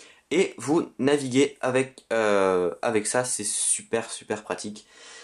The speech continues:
Euh, niveau prix, c'est pas donné, c'est soixante-neuf euros. Alors, si je me trompe pas vraiment, bah, allez, on va aller voir sur, euh, sur le store. Donc, hop, soixante, euh, store, on va aller voir sur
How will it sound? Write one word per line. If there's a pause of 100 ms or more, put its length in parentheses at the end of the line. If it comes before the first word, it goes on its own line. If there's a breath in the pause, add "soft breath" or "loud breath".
(480 loud breath)
Euh,
niveau
prix,
c'est
pas
donné,
c'est
soixante-neuf
euros.
Alors,
si
je
me
trompe
pas
vraiment, (360)
bah,
allez,
on
va
aller
voir
sur,
euh, (880 loud breath)
sur
le
store.
Donc,
hop,
soixante,
euh,
store,
on
va
aller
voir
sur